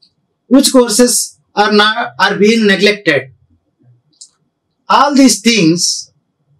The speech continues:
uh, are being, uh, surveyed by suppose a, a university. Then they know that there are around suppose one thousand students enrolled each year.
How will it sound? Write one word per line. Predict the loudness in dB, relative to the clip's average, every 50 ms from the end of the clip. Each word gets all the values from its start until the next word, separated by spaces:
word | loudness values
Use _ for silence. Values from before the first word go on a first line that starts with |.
| _ -20 -20 -20 _ -4
uh, | -4 -2 -2 -2 -4 -8 -10 _ _ -2
are | -2 0 0 0 0
being, | 0 2 2 4 2 2 0 -2 _ _ _ _ -20 -20 _ _ _ _ _ _ _ _ -2 0 0 0
uh, | 2 0 -2 -4 -4 -4 -6 -8 -12 _ _ _ _ _ _ -8 -6 -6 -6 -6 -8 -10 -10 -4 -4
surveyed | -2 -2 0 2 2 2 2 2 -2 -4 -6 -12 _ _ _ _ -4
by | -2 0
suppose | 0 0 -2 -2 0 0 2 2 0
a, | 2 0 0
a |
university. | 0 0 0 0 0 0 -2 -2 -4 -6 -8 -10 -20 -20 -20 _ _ _ _ _
Then | 0 0 2 2 2 4
they | 4 4 4
know | 4 2 0 0 -2 -4 -4 -8 -12 _ _ _ _ _ _ _ _ _ _ -20 _ -4
that | -2 -2 -2 0 0
there | 0 0 0 -2
are | -4 -2 -4 -4 -2 -2
around | -2 0 -2 -2 -4 -4
suppose | -6 -6 -4 -2 -4 -4 -4 -6 -8 -12 _ _
one | -4 -4 -2 0
thousand | 0 0 0 0 -2 -2 -2 -4
students | -2 -2 0 0 0 0 -2 -2 -2 -2
enrolled | -2 -2 -2 -4 -4 -4 -6 -6
each | -6 -6 -6 -4
year. | -2 -2 -2 -2 -6 -10